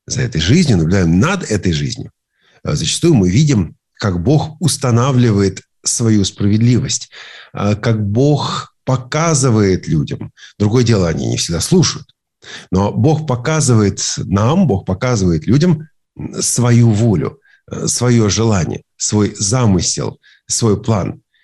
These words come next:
Это его дело. Он так решил, он так хочет. Вот он показывает и устанавливает, э, свою справедливость. Несколько, э,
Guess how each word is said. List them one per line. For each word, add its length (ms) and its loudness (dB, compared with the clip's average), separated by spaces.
Это 460 -2
его 400 2
дело. 480 0
Он 320 2
так 240 -6
решил, 400 -6
он 260 2
так 220 -4
хочет. 500 -2
Вот 140 -18
он 440 2
показывает 580 -2
и 80 -2
устанавливает, 800 0
э, 180 -4
свою 240 0
справедливость. 680 0
Несколько, 1080 0
э, 380 -6